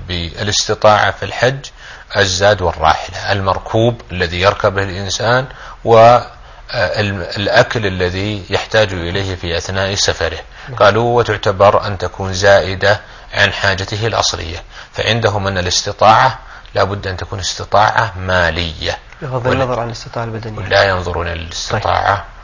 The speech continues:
Speaker 1: آه، البدنية.
Speaker 2: نعم.
Speaker 1: وعلى ذلك، آه، واستدلوا على هذا بعدد من الأحاديث الواردة أن النبي صلى الله عليه وسلم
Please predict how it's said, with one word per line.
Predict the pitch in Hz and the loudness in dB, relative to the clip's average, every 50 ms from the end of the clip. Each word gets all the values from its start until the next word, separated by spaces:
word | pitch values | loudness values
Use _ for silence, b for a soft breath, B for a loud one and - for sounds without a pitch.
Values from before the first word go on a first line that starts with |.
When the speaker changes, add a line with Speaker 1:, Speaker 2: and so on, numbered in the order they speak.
| - - - - | -20 -12 -6 -2
Speaker 1:
آه، | 92 87 85 - 92 | -2 0 0 -2 -4
البدنية. | 90 82 85 87 87 - 82 - 123 | -4 -4 -4 -4 -4 -6 -6 -6 -4
Speaker 2:
نعم. | 113 110 - - B B B B B B - - | -6 -6 -8 -12 B B B B B B -4 0
Speaker 1:
وعلى | - - 117 120 127 127 | 4 4 6 6 6 4
ذلك، | 127 131 123 139 139 139 135 131 135 135 135 - - - | 2 4 4 4 4 4 4 2 0 -2 -4 -6 -8 -6
آه، | 92 98 101 101 98 101 - - - B B B B B | -4 -4 -4 -6 -8 -10 -12 -16 -18 B B B B B
واستدلوا | - 113 101 - - 135 131 127 156 160 143 135 123 | 0 2 2 4 4 4 4 6 4 6 6 6 6
على | 123 120 117 104 | 6 6 4 4
هذا | 101 104 113 123 117 113 117 120 113 117 | 4 4 6 4 4 4 4 2 2 0
بعدد | 110 101 90 92 90 - 92 - - 104 110 110 104 92 85 | 0 -2 -6 -6 -6 -6 -6 -2 2 2 4 4 2 0 -2
من | 87 90 87 | -4 -6 -4
الأحاديث | 90 90 - - 98 95 92 95 95 - 95 | -2 -2 -2 0 0 -2 -2 -2 -4 -4 -4
الواردة | 87 85 92 104 107 107 110 120 120 123 120 107 | -2 0 4 4 4 4 4 2 2 2 2 0
أن | 101 95 | 0 -2
النبي | 92 90 87 87 85 85 | -6 -6 -6 -4 -4 -4
صلى | - - 95 92 | -4 -2 -2 -4
الله | 92 90 90 92 92 92 92 | -2 0 2 2 2 2 2
عليه | 98 95 90 92 90 90 | 0 -2 -2 -2 -2 -4
وسلم | 87 90 - - 101 95 95 95 95 92 101 | -4 -4 -2 -2 -2 -2 0 0 0 0 -2